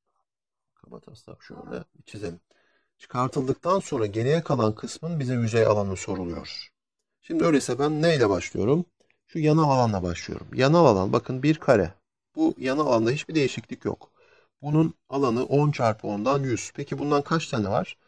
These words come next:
Bundan dört tane var değil mi? Yanal yüzeyini sayarsak bir, iki, arka ve yan dört tane.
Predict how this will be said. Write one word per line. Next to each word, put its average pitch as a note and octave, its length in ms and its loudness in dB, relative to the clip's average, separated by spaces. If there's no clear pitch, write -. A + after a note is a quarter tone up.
Bundan C#3+ 360 -2
dört C#3 220 2
tane G2 260 -8
var F2 140 -10
değil F3+ 100 -2
mi? A#2 60 -2
Yanal G#2 300 -2
yüzeyini G2+ 300 -4
sayarsak - 460 -10
bir, A2 180 -2
iki, - 380 -14
arka - 400 -6
ve A#2 80 0
yan C#3+ 320 0
dört C3 240 0
tane. - 220 -12